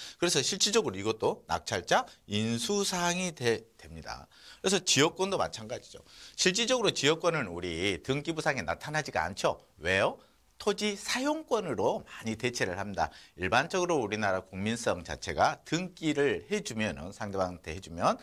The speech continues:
내 권리를 뺏긴다, 이렇게 생각을 하기 때문에 실질적으로 지역권이라는 권리는 그렇게 많이 나타나지 않습니다. 자, 그러면은 하나씩 한번 설명을 해드리겠습니다.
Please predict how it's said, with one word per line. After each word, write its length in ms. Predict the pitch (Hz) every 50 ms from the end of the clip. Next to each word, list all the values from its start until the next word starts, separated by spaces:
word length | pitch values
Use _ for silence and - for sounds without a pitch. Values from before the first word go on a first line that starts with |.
| - - - - _ _
내 160 | - 87 95
권리를 480 | 92 - - 95 90 98 107 151 - - - - _
뺏긴다, 500 | - 123 - - - 285 269 - 78 - - _ _
이렇게 320 | 78 80 82 - - 92
생각을 420 | 87 - 131 131 139 131 117 98 -
하기 180 | - 151 220
때문에 720 | 220 - 143 120 92 76 69 80 98 104 101 90 76 67 -
실질적으로 720 | - - 135 131 - 135 117 113 90 82 87 113 175 240 - - - _ -
지역권이라는 840 | - - 110 123 156 - - 190 190 180 175 165 165 160 147 117
권리는 320 | - 104 95 95 90 85
그렇게 300 | - - - - - 98
많이 440 | 87 76 73 80 90 113 165 202 202 -
나타나지 540 | _ - - - - - 82 80 92 - 131
않습니다. 680 | 98 85 - - - 90 87 82 78 73 - - - - _ - - - - - - - -
자, 140 | - - 113
그러면은 480 | 98 120 143 147 - - - 101 170 233 - - - - _ _ _ _ _ - - _ _ _ _ _ _ - - - - - -
하나씩 380 | - 131 123 127 - - 107
한번 400 | 98 95 95 110 131 156 185 196 -
설명을 460 | - - 123 98 95 95 95 104 101
해드리겠습니다. 800 | 131 139 135 - 87 85 78 80 76 - - 64 58 - -